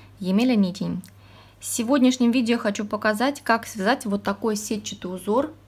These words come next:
Кстати, редкость для меня, что я показываю узоры. Это первый,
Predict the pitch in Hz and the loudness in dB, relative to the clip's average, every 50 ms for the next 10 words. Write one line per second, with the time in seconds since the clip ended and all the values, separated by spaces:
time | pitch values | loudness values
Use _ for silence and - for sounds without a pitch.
0 | _ - - - - - - 196 - - 190 190 233 254 254 - 247 202 196 226 | _ -20 -20 -20 -16 -12 -12 -8 -6 -4 -2 -2 -2 -2 -2 -4 -4 0 0 2
1 | 226 233 233 220 208 208 214 202 196 202 196 202 208 202 - 214 208 196 190 175 | 2 2 2 2 0 -2 -4 -2 -2 -2 -2 -2 -2 0 2 2 2 0 -2 -4
2 | 175 170 175 175 190 233 294 302 - - 190 196 - 196 196 - - 233 233 220 | -4 -4 -4 -2 0 2 2 2 2 -2 -4 -4 -4 -4 -4 -2 0 0 2 2
3 | 196 185 180 208 208 | 2 2 2 2 2